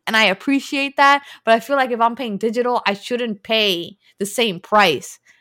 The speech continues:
as a physical. It has to be cheaper. It just,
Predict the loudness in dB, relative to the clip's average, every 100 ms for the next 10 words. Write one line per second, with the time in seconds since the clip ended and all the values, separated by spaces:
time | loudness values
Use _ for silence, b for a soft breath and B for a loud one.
0 | b -2 -2 -4 -4 -4 -4 -10 -16 -16
1 | -20 _ -8 -6 2 2 2 -4 -6 -6
2 | -10 -10 -6 -6 -6 -8